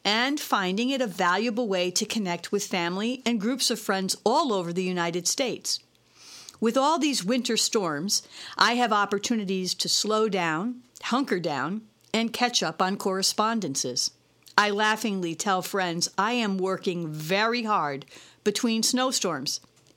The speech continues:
And indeed, that's true. Upon the death of my nineteen ninety-seven red Subaru last year, I invested in Silvia,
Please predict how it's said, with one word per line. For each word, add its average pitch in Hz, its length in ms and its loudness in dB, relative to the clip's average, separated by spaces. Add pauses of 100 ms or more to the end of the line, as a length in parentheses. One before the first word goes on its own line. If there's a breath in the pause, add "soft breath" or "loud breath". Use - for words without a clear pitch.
(100)
And 285 300 2
indeed, 254 480 0
that's 226 260 0
true. 285 360 -4 (760 loud breath)
Upon 320 380 2
the 349 80 0
death 196 340 2
of 190 120 0
my 175 240 2
nineteen 214 560 0
ninety-seven 185 760 0
red 185 200 0
Subaru 175 580 0
last 170 380 -2
year, 156 240 -4 (340 loud breath)
I 240 180 4
invested 202 760 0
in 208 160 0
Silvia, 160 640 0